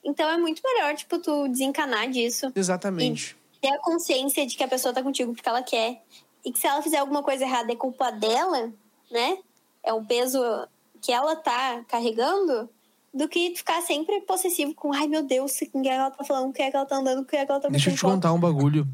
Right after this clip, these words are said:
Speaker 2: Ah, minha primeira namorada, dois mil e quatorze. Dois mil e treze, dois mil e quatorze, tá? Namorei três meses.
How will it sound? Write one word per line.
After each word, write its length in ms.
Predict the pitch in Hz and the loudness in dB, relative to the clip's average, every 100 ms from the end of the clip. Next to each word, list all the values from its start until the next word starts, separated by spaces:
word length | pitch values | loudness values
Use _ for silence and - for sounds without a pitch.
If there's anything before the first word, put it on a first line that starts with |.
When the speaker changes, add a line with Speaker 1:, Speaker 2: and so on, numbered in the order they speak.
| - - - - - - - | -8 -18 -20 -18 -20 -18 -4
Speaker 2:
Ah, 320 | 123 127 123 | 0 2 2
minha 140 | 135 139 | 2 2
primeira 360 | 156 170 202 | 4 4 4
namorada, 580 | 214 175 143 127 131 - - - _ _ | 4 4 4 4 0 -2 -10 -20 _ _
dois 180 | 117 110 | -6 -4
mil 140 | 127 147 | 0 0
e 40 | |
quatorze. 640 | 135 135 - 135 - - - _ _ _ _ _ _ _ _ - | 0 -2 0 0 0 -4 -10 _ _ _ _ _ _ _ _ -6
Dois 180 | 127 | 0
mil 100 | 135 | 2
e 40 | 147 | 2
treze, 300 | 160 185 180 | 4 2 2
dois 100 | 170 | 2
mil 100 | 180 | 2
e 20 | |
quatorze, 560 | 180 151 127 117 - - - | 0 0 0 0 -2 -8 -18
tá? 240 | - 107 113 - - - _ | -6 -4 -4 -12 -20 -20 _
Namorei 320 | 127 131 147 | 0 4 2
três 320 | 147 175 185 | 2 2 2
meses. 520 | 151 131 110 104 - | 2 0 0 -2 -6